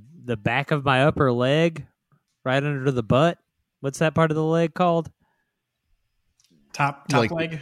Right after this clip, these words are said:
Speaker 1: Yeah,
Speaker 3: Your
Speaker 1: give me, give, give. What's that meat's name?
Speaker 3: <laughs> That, uh, yeah, that under cheek meat.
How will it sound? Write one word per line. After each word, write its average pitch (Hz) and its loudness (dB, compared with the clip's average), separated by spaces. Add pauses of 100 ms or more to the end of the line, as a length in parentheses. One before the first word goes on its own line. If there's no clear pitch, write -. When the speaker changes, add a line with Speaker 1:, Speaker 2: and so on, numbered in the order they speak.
(640)
Speaker 1:
Yeah, 175 6
Speaker 3:
Your 151 4
Speaker 1:
give 202 8
me, 202 6
give, 175 2
give. 185 4
What's 196 4
that 196 8
meat's 196 0
name? 220 2
Speaker 3:
<laughs> - -20 (3500)
That, 147 2
uh, 143 6
yeah, 170 2
that 135 2
under 160 2
cheek 117 0
meat. 98 -2